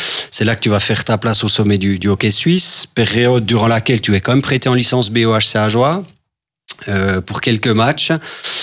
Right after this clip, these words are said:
Euh, escale heureuse, puisque tu y décrocheras le deuxième titre de ta carrière. Je crois que t'en as deux, c'était, euh, bon, en av-, c'était en deux mille seize, hein. Le titre de, de Ligue B à l'époque, hein, je me trompe pas. Euh,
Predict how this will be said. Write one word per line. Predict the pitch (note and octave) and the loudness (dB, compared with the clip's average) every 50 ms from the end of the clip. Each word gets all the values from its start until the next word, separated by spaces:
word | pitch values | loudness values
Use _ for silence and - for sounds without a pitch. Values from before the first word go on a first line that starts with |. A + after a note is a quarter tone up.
| - - - _ - | -8 -10 -8 _ -2
Euh, | G#2+ G#2 G#2 G2+ G2+ G2+ G2 G2 G2 F#2+ F#2+ F#2+ G2 | 0 2 2 4 2 2 2 2 2 2 2 2 2
escale | G#2 G#2+ - - A2+ G#2 A2+ | 2 0 0 0 2 2 2
heureuse, | C3+ D3+ E3+ G3 A3 G#3+ G3+ - - | 4 4 4 2 2 2 0 -2 -2
puisque | - - - - - | -2 -4 -4 -4 -4
tu | - - A2+ | -2 0 0
y | A2 | 0
décrocheras | G2+ A#2+ B2 A#2+ - - B2+ A#2+ - - - - C3+ C3 | 0 0 -2 -2 -2 -2 0 0 0 0 -2 -2 0 0
le | A2+ G2 | 0 0
deuxième | F#2 G#2 A#2+ A#2 A2+ B2+ A#2+ A2+ | 0 0 0 0 2 2 0 0
titre | - - - - - - - - B2 | -2 -2 -2 -2 0 0 -2 -2 0
de | A2 G#2+ | 0 0
ta | G2 G#2+ G2 | 0 0 0
carrière. | - A#2+ G#2+ G2+ D3+ F3 G3+ F#3+ - | 0 0 0 0 2 2 0 0 -2
Je | - | -2
crois | - G#2 | -4 -4
que | - | -4
t'en | - G2 | -2 -2
as | G2 G2 | -2 0
deux, | G#2+ B2+ C3+ | 0 0 2
c'était, | - - G2 - - - F#2+ F#2 | 2 0 -2 -4 -4 -4 -2 -2
euh, | F2+ | -2
bon, | F2 F2 F2+ | -4 -4 -4
en | F2+ | -2
av-, | F#2 F#2+ F#2 G2 G2 F#2+ D#2+ | -4 -4 -4 -4 -6 -6 -4
c'était | - - - | -4 -4 -4
en | E2+ E2+ | -4 -4
deux | E2+ F#2 F#2 | -4 -2 0
mille | A2 A#2+ | 0 0
seize, | - - F#3+ C#3 A2 F#2 | 0 0 0 0 0 0
hein. | G2 F#2+ F#2+ - _ _ _ _ _ _ _ _ - | -2 -4 -6 -10 _ _ _ _ _ _ _ _ -10
Le | F#2+ | -8
titre | - - G#2+ G2 - B2+ | -4 -4 -4 -2 -2 -2
de, | G2 G2 F#2 F#2 F#2 F#2 | -4 -2 -2 -2 -4 -4
de | F2+ F#2 F2+ | -4 -4 -2
Ligue | F2+ F#2+ G2+ F#2+ G#2 | -2 -2 -2 -2 0
B | G2+ A#2 A#2+ A2+ | 0 2 2 2
à | G#2 | 0
l'époque, | G2+ G2+ - - E3 F3 D#3+ B2 | 0 -2 -2 -2 -2 -2 0 -2
hein, | B2 | -2
je | G#2+ G2+ | -2 -2
me | G2+ | -4
trompe | - - G#2+ G#2 G#2+ | -4 -4 -4 -4 -2
pas. | A#2+ B2+ C#3+ E3 F#3 F3+ - - - - - - - - - _ - | -2 0 0 -2 -4 -6 -10 -14 -12 -10 -10 -10 -12 -12 -14 _ -4
Euh, | G#2 G2+ G2+ G2 F#2+ F#2+ F#2+ F#2+ F#2 | -2 0 0 0 0 0 0 0 -2